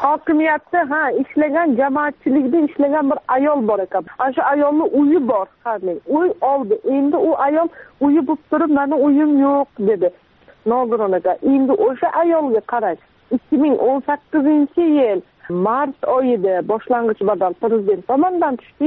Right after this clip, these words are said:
Ikki ming o'n sakkizinchi yil noyabr oyining oxirida yana boshlang'ich badalga pul tushdi. Prezident fondidan o'n yarim milliondan o'sha ayolga ikki marta yigirma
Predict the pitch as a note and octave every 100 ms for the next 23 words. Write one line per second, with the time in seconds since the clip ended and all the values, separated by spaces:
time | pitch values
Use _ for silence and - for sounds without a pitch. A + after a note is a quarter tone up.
0 | E4+ B3+ - B3+ A#3 B3 A3+ A3 A3 A3+
1 | A3 D4 E4 - _ _ - G3+ A#3 D4
2 | C#4+ C4+ B3 A#3 G#3+ G#3+ G#3+ C4+ F4 D4
3 | A#3+ - G3+ F#3 - F#3+ F3 E3+ A3+ D#4+
4 | C4 _ - - - _ - C#4+ C4 C4+
5 | D4 - C#4 B3+ B3 F4 - _ _ -
6 | C4+ C#4 C#4 D#4+ D#4 C4+ C4+ C4 D4+ B3
7 | A#3+ C#4+ A#3 B3 A#3+ C4 B3 - B3 B3+
8 | - A#3 G#3+ A3